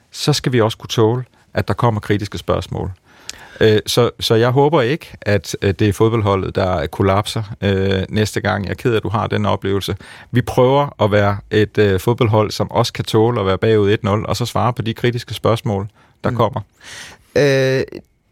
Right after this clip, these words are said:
Speaker 2: Thomas Stockholm nævnte det, det klip, jeg spillede før, og I har selv, øh,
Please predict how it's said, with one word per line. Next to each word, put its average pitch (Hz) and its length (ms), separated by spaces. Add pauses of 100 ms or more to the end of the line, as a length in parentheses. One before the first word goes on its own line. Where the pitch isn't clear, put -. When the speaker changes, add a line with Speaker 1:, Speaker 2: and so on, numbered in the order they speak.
(140)
Speaker 2:
Thomas 135 280
Stockholm 139 420
nævnte 131 320
det, 131 80
det 131 120
klip, 127 200
jeg 127 120
spillede 131 340
før, 143 220
og 123 360
I 123 100
har 127 100
selv, 131 260 (220)
øh, 110 280